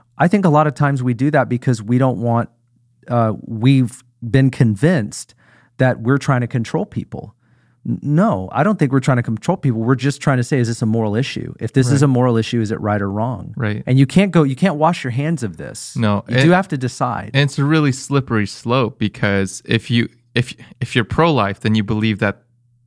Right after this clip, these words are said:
Speaker 2: the, the child's a life and taking that life is wrong, right?
Speaker 1: Right.
Speaker 2: So then if you're pro-choice, I mean, you just gotta ask yourself the question, like, is murder wrong?
Speaker 1: Right.
Speaker 2: I mean, like, is, can you be, should you be punished for murder? Like,
Speaker 1: Right.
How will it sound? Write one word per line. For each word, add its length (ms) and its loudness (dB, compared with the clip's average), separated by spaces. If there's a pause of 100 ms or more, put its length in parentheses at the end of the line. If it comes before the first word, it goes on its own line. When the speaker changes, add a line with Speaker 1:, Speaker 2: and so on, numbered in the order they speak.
(220)
Speaker 2:
the, 100 -4 (560)
the 80 -20
child's 340 0
a 40 4
life 560 -4
and 260 -4
taking 380 -2
that 180 -2
life 360 -2
is 380 -6 (420)
wrong, 400 -2 (180)
right? 200 -2
Speaker 1:
Right. 80 -10 (320)
Speaker 2:
So 180 0
then 160 4
if 120 0
you're 100 0
pro-choice, 580 0
I 60 2
mean, 280 0
you 200 -4
just 180 -8
gotta 120 2
ask 140 -2
yourself 280 -4
the 60 -20
question, 360 -2
like, 180 -4
is 160 -4
murder 340 -4
wrong? 320 -4 (880)
Speaker 1:
Right. 220 0
Speaker 2:
I 60 6
mean, 160 6
like, 180 2
is, 400 0 (200)
can 120 4
you 140 6
be, 180 0
should 280 -2
you 100 2
be 160 0
punished 360 -2
for 120 -2
murder? 440 -4 (260)
Like, 220 0
Speaker 1:
Right. 120 -10